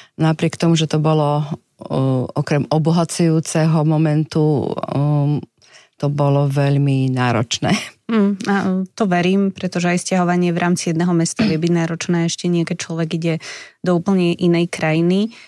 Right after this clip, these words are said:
Speaker 2: A, tak možno, čo vás tak nejak najviac prekvapilo alebo obohatilo v rámci tých rôznych kultúr? Pokojne aj spomente, že, že v ktorých krajinách ste, ste žili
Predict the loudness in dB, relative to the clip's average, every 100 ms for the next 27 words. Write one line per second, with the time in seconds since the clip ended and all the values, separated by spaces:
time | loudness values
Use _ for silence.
0 | _ _ 0 2 2 2 0 -4 -6 0
1 | 2 2 2 2 2 -2 -6 -20 -8 -4
2 | -4 -4 -8 -8 -10 -2 -2 0 -2 0
3 | -2 -4 -6 -6 -4 -4 -2 -4 -2 -2
4 | -2 -2 -2 -2 -2 -2 -2 -4 -6 -4
5 | -4 -4 -6 -4 -2 -2 -6 -12 -12 -8
6 | -4 -2 -2 -2 -2 -4 -2 -2 0 -2
7 | -2 -2 -2 -2 -2 -4 -2 -2 -2 -2
8 | -2 -4 -6 -12 -8 -6 -6 -4 -2 -2
9 | -2 -6 -8 -6 -4 -8 -14 -8 -4 -2
10 | -2 -2